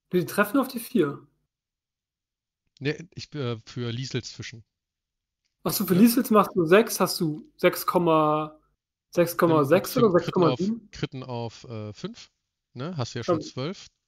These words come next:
Speaker 2: zwölf bis
Speaker 1: Ja,
Speaker 2: dreizehn.
Speaker 1: die kritten ja nicht auf fünf, die können
Speaker 2: Ja,
Speaker 1: ja
Speaker 2: du
Speaker 1: nicht
Speaker 2: kannst ja
Speaker 1: auf
Speaker 2: den
Speaker 1: fünf.
Speaker 2: Plasmancer drauf machen.
Speaker 1: Ach
Speaker 2: Mit
Speaker 1: so,
Speaker 2: den
Speaker 1: ja,
Speaker 2: vollen
Speaker 1: aber dann,
Speaker 2: Hit Rerolls
Speaker 1: ja.
Speaker 2: und nimmst den Move
Speaker 1: Ja.
Speaker 2: einfach nicht mit. Wenn du einfach nur sagst, „Ich möchte jetzt, äh,
Speaker 1: Also
Speaker 2: hier so
Speaker 1: einfach
Speaker 2: eine
Speaker 1: mit
Speaker 2: Art
Speaker 1: Schaden machen
Speaker 2: Hilfsstern.“
Speaker 1: willst.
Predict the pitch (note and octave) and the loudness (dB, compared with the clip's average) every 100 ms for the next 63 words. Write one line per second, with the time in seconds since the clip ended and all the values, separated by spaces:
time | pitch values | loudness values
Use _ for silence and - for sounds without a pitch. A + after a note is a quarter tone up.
0 | _ - C3+ B2+ - C3+ E3 F#3 E3+ - | _ -12 -10 -12 -8 -6 -2 2 2 2
1 | D#4 D4+ D#4 G3+ F3+ F#3+ - G3+ F3 - | 2 4 6 6 4 -2 0 0 0 -4
2 | - E3 - A#3 F#3+ D#3 E3+ - E3+ E3+ | -12 -12 -2 0 0 2 2 2 -2 -2
3 | D#3+ E3 F3 F3 E3 F3 - F#3+ A3 _ | -2 -4 -6 -6 -8 -8 -8 -10 -12 _
4 | _ _ _ _ _ _ D3 C3+ F3+ F#3 | _ _ _ _ _ _ 0 6 8 10
5 | F#3+ F#3 E3 E3 F#3+ F#3+ G#3 C3 D3 C3 | 10 8 8 4 -2 0 0 -2 -8 -4
6 | D#3+ - C#3+ D3+ E3 - G#2+ G2 - G2+ | -4 -2 -6 -6 -6 -8 -6 -8 -10 -8
7 | B2 D3+ D#3 D#3+ D3 D3 - - D3 - | -6 -4 -4 -4 -4 -6 -8 -12 -14 -8
8 | C#3 - - B2+ B2 B2+ - - - F3+ | -8 -8 -10 -6 -6 -8 -14 -20 -2 2
9 | F#3 G#3 G#3 F#3+ - - A3 G3 E3 D#3+ | 6 6 6 4 4 6 6 6 2 0
10 | D3 D3 | -2 -4